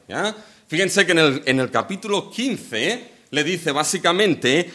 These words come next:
a Dios, quince tres, dijo también a Abraham, "Mira que no me has dado prole.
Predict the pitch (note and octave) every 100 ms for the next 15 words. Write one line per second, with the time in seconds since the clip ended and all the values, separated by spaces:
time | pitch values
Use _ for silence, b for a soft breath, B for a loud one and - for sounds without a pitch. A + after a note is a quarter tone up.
0 | B B2+ C3+ C#3+ A#3+ C3+ C#3+ E3 - F3
1 | E3+ D3 - G3+ C3 - D3+ E3+ D#3+ D3+
2 | D3 C3 A#2 A#2 E3 B3 - A#2 A#2 B2
3 | - - F#2 D#2+ D#2+ C3+ G#3 B3+ F2